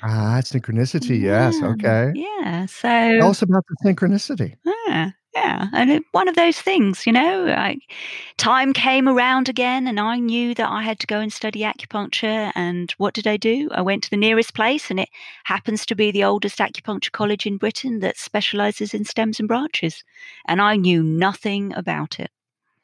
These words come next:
Speaker 1: How did you know that you needed to study Chinese medicine?
Speaker 2: Well, you know, I think it's probably that typical story.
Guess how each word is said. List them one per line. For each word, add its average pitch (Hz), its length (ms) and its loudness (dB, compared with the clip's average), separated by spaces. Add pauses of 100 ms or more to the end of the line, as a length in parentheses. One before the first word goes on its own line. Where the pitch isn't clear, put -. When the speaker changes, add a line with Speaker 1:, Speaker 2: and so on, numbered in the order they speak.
(880)
Speaker 1:
How - 280 -2
did 170 220 2
you 170 80 4
know 143 200 6
that 131 180 2
you 117 60 2
needed 113 260 4
to 113 80 -8
study 101 280 0
Chinese 90 400 -6
medicine? 78 400 -6 (580)
Speaker 2:
Well, 196 560 2
you 233 140 0
know, 226 380 2
I 214 100 0
think 233 220 0
it's 233 120 -2
probably 214 320 -4
that 190 240 -2
typical 220 440 -4
story. 214 800 2